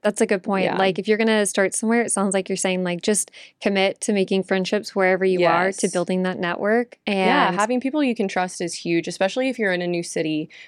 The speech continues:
Speaker 2: or where some, like, someplace you don't have family right nearby. Um, being able to just have people to lean on and making it not so scary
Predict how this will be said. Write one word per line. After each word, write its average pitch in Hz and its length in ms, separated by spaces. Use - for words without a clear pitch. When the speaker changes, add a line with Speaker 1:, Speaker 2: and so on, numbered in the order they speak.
Speaker 2:
or 175 160
where 170 160
some, 170 440
like, 160 240
someplace 190 440
you 170 80
don't 165 300
have 170 340
family 160 540
right 156 420
nearby. 156 840
Um, 160 520
being 180 260
able 190 220
to 185 60
just 175 180
have 175 120
people 180 240
to 170 80
lean 165 300
on 160 400
and 170 200
making 170 340
it 165 140
not 170 240
so 175 100
scary 165 640